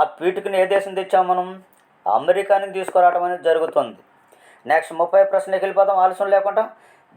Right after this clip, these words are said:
భారత రాజ్యాంగం అందరికీ దీనితో సమానత్వానికి హామీ ఇస్తుంది అన్నాడు. రైట్. ఆప్షన్ త్రీలో సరైన సమాధానం దొరుకుతుంది చూడండి. అవకాశాలలో సమానత్వం,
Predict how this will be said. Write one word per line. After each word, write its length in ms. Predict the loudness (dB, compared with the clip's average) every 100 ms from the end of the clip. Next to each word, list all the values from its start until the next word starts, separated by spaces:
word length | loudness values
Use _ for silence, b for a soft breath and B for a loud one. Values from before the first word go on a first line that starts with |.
| -2
భారత 420 | 2 4 4 2 2 4
రాజ్యాంగం 580 | 4 2 0 2 0 -2 0
అందరికీ 760 | -2 -2 0 2 2 -2 -4 -2 -2 -4 -10 -10
దీనితో 400 | -4 -2 0 0 2
సమానత్వానికి 960 | 2 2 2 2 0 0 0 2 2 -2 -2 0
హామీ 260 | 0 0 -6
ఇస్తుంది 500 | -4 -2 -2 -2 -2 0
అన్నాడు. 240 | 0 -2 -8 _ B B B B B B _ -2
రైట్. 180 | 2 2 0
ఆప్షన్ 260 | -2 -6 -2
త్రీలో 260 | 0 2 2 2
సరైన 260 | 0 0 0
సమాధానం 320 | 0 2 2 0
దొరుకుతుంది 300 | -2 0 0
చూడండి. 220 | 0 -2 -8 b b 0 2
అవకాశాలలో 960 | 2 4 4 4 2 4 4 4 2 0 2
సమానత్వం, 800 | 0 2 2 2 0 0 0 -2